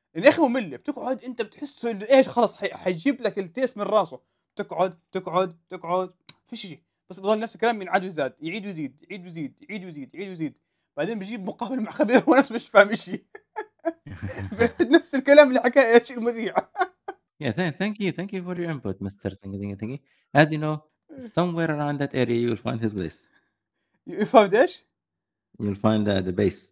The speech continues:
Speaker 2: the base,
Speaker 1: آه،
Speaker 2: his
Speaker 1: of,
Speaker 2: base.
Speaker 1: of course. يعني، آه، الاريا هاي ممكن تكون بآسيا، آه، آسيا، أوروبا، أمريكا.
Speaker 2: بالضبط.
Speaker 1: ما حد يعرف.
Speaker 2: برا الكوكب.
Speaker 1: <laughs> في الكوكب. المقاطع هاي لو شلناها، لو شلناها، عادي، الحلقة ما حتأثر. بس دائمًا بيستغلوها وب-، ه-، فوق هذا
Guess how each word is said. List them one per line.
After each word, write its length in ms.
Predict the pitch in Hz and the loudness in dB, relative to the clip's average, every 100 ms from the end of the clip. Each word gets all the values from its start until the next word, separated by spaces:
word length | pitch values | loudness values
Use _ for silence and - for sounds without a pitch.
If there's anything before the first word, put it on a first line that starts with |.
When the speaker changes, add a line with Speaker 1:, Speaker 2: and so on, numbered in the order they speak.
| - | 0
Speaker 2:
the 60 | |
base, 40 | 87 | 8
Speaker 1:
آه، 260 | 214 240 | 8 8
Speaker 2:
his 140 | - 185 | 4 -2
Speaker 1:
of, 80 | 165 | -4
Speaker 2:
base. 240 | - - | -10 -12
Speaker 1:
of 20 | - | -8
course. 220 | 233 - | -8 -6
يعني، 140 | 226 | -10
آه، 180 | - 320 | -8 -4
الاريا 300 | 330 330 262 | 10 10 10
هاي 80 | 269 | 4
ممكن 140 | 240 | 2
تكون 160 | - 220 | -8 -4
بآسيا، 380 | 220 - 180 - _ | -4 -4 -10 -14 _
آه، 40 | 160 | 0
آسيا، 500 | 196 185 170 165 - | 2 2 -2 -8 -2
أوروبا، 520 | 180 208 202 160 185 _ _ | 2 2 0 -6 -14 _ _
أمريكا. 600 | 226 214 214 226 220 180 147 | 2 2 -4 -6 -10 -8 -8
Speaker 2:
بالضبط. 220 | 139 131 _ | -8 -12 _
Speaker 1:
ما 60 | 226 | -12
حد 120 | 175 | -10
يعرف. 180 | 123 - _ | -12 -14 _
Speaker 2:
برا 200 | 143 135 | 2 4
الكوكب. 420 | 101 117 - 98 - - 156 | 6 4 4 -2 -4 -12 -12
Speaker 1:
<laughs> 260 | 170 - 156 | -14 -16 -18
في 60 | |
الكوكب. 380 | 156 143 131 135 _ _ 160 - | -10 -10 -10 -16 _ _ -20 -16
المقاطع 640 | 180 185 185 262 254 175 | -4 0 6 6 4 -2
هاي 440 | 170 233 185 139 _ _ _ | 6 6 6 0 _ _ _
لو 80 | 170 | -6
شلناها، 680 | 165 208 180 214 202 202 - _ | -4 -6 -2 0 0 -6 -12 _
لو 60 | 202 | -18
شلناها، 580 | - 156 180 170 185 _ _ _ _ _ _ | -10 -4 -2 -2 -6 _ _ _ _ _ _
عادي، 440 | 160 202 160 127 139 | 4 6 4 -2 2
الحلقة 280 | - 220 | 6 6
ما 60 | 196 | 2
حتأثر. 420 | 165 165 165 131 | -6 -8 -8 -16
بس 280 | - 180 - _ _ _ _ | -16 -18 -18 _ _ _ _
دائمًا 380 | 247 277 240 220 | -2 -2 -2 -4
بيستغلوها 520 | 185 190 190 240 233 | -8 -6 -6 -2 -2
وب-، 180 | 175 151 | -2 -4
ه-، 280 | 175 - | -2 -2
فوق 280 | 165 277 294 | 2 2 4
هذا 280 | 254 254 | 2 2